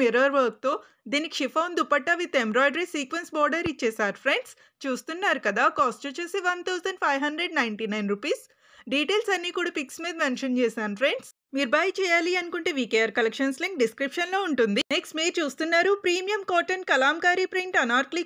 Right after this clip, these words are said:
కుర్తీ with gota work on yoke వస్తుంది, ఇంకా with కాటన్ ప్యాంట్ కూడా. కోటా సిల్క్ డబుల్ షేడ్ కాటన్ దుపట్టా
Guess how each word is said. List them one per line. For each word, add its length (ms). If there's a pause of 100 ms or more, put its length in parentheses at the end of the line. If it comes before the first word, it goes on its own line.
కుర్తీ 280 (140)
with 120 (100)
gota 340
work 280
on 160
yoke 260
వస్తుంది, 380 (180)
ఇంకా 280
with 200
కాటన్ 360
ప్యాంట్ 340
కూడా. 200 (380)
కోటా 260 (120)
సిల్క్ 260
డబుల్ 300
షేడ్ 280
కాటన్ 360
దుపట్టా 340